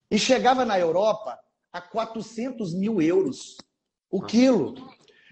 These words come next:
Speaker 1: Então, produto nenhum no mundo tinha essa capacidade de ter um, um lucro tão grande da sua origem até o seu produto final.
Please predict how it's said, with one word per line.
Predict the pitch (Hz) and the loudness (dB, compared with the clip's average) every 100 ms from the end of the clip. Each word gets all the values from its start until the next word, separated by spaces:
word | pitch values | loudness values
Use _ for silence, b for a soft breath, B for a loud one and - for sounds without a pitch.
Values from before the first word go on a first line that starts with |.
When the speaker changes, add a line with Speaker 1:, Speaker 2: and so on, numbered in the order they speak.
| b | b
Speaker 1:
Então, | 214 277 - - - | 8 8 6 -8 2
produto | 294 320 214 294 403 427 330 | 6 6 6 6 6 4 -2
nenhum | 285 254 254 302 262 | -2 -2 0 0 -2
no | 196 | -6
mundo | 180 226 269 180 151 _ _ _ _ | -6 -4 -4 -6 -14 _ _ _ _
tinha | - 269 311 | -12 -6 -6
essa | 294 285 | -6 -6
capacidade | 285 277 302 311 370 269 247 202 - - _ _ _ _ _ | -6 -4 -4 -4 2 4 4 2 -4 -14 _ _ _ _ _
de | 113 131 | -12 -8
ter | 214 - 247 | -6 0 2
um, | 285 294 254 190 - _ | 4 4 2 -2 -12 _
um | 214 214 | -6 -2
lucro | 214 220 202 | -2 -2 -4
tão | - 269 392 | 2 2 4
grande | 339 247 196 135 | 2 4 2 -2
da | 175 | -6
sua | - 180 175 | -6 -2 0
origem | 165 156 185 226 269 269 _ - | 0 -2 -4 -6 -8 -10 _ -12
até | 202 220 | -6 -4
o | 226 | 0
seu | 226 | 0
produto | 226 240 180 214 220 | 2 0 0 -6 -8
final. | 196 160 143 120 - | -14 -10 -10 -10 -14